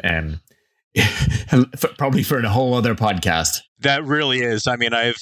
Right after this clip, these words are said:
Speaker 2: I've done a couple of stories on A D Us and legislation in California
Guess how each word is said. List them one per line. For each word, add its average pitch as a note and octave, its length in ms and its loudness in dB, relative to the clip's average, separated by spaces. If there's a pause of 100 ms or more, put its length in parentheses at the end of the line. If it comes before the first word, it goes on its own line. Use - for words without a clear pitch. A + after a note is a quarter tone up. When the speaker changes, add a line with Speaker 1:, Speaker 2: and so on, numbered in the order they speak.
Speaker 2:
I've A#2+ 220 -2
done C3 160 0
a A#2+ 60 0
couple B2+ 240 -2
of A#2+ 80 0
stories A2+ 500 0
on A2 140 2
A G#2 160 2
D G#2+ 100 0 (100)
Us G#2 580 0
and F#2+ 340 0
legislation A2+ 760 0
in G#2 140 -2
California G2+ 1300 0